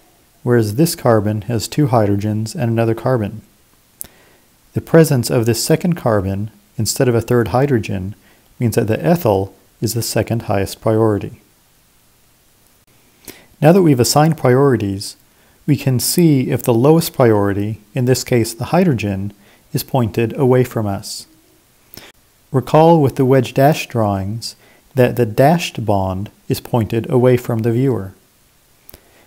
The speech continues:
The hydrogen, however, is even with the plane of the paper.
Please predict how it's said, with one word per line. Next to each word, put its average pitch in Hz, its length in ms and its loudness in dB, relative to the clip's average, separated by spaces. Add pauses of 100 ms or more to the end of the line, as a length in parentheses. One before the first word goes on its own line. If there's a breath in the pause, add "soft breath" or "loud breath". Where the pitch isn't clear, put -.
(120 soft breath)
The 127 80 -2
hydrogen, 139 560 2
however, 101 600 -2 (320 soft breath)
is 127 160 0
even 147 340 2
with 104 120 -4
the 110 80 -8
plane 107 240 -6
of 98 80 -6
the 98 80 -6
paper. 113 440 -6